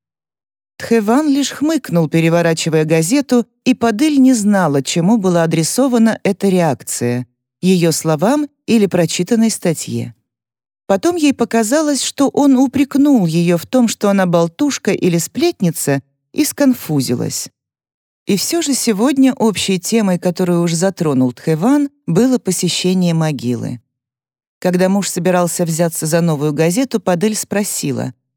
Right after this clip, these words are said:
"Ежели мы навестим свекровь, нужно ж приготовить еды для поминок.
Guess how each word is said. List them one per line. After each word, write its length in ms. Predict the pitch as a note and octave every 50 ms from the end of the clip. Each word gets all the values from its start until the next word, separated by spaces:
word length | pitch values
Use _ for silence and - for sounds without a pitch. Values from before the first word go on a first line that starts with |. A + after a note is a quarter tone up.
| _ _ _ _ _ _ _ _ _ -
"Ежели 400 | A#3 G#3+ A#3 A#3 G#3 A3+ G#3+ G#3+
мы 100 | G#3+ G#3+
навестим 480 | G#3 G#3 G3+ G3+ F#3+ - - G#3 G#3
свекровь, 600 | F3+ - - F#3+ F#3+ - - G#3 A#3 C#4+ C#4+ - -
нужно 360 | G3+ F#3+ F#3 F3 E3 F3+ F3+
ж 100 | - -
приготовить 640 | - F#3+ F3 F#3+ F#3+ F3+ - G#3+ G#3 G3+ F#3+ - -
еды 280 | G#3+ B3 A3+ D4+ D#4 C4
для 160 | G#3 F#3 F3+
поминок. 580 | - E3 E3 D#3+ D#3 C#3+ D3 D3+ D3 - -